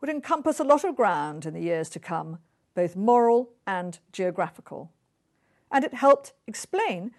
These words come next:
to this deep conservative why a mere woman, by nature inferior to men, could rule over them. It was a disappointment to Isabella that men did not always live up to their heroic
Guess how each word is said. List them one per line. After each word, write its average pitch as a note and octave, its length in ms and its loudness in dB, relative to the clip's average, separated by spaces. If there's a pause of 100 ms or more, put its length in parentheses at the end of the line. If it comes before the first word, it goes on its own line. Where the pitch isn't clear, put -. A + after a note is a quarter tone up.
to G#3+ 80 -12
this F#3+ 180 -8 (100)
deep C#4+ 340 -4
conservative F3 840 -4 (240)
why D#3 200 -4
a - 20 -6
mere E3 220 -6
woman, C#4 420 0 (500)
by - 140 -14
nature G3 460 -4
inferior A3 680 0
to A3 120 -10
men, D#3 400 -8 (360)
could G#4 200 -2
rule F#4+ 180 4
over D#3+ 220 0
them. - 320 -16 (500)
It B4 80 0
was A#4 220 6
a F4 100 -2
disappointment F4+ 880 0
to - 160 -6
Isabella E3+ 520 -2 (120)
that C4 180 -6
men D4+ 300 4
did C#4+ 140 0
not D#4+ 180 6
always D4+ 320 2
live C4 180 8
up G3+ 220 4 (100)
to - 100 -20
their G3 180 0
heroic F3+ 580 0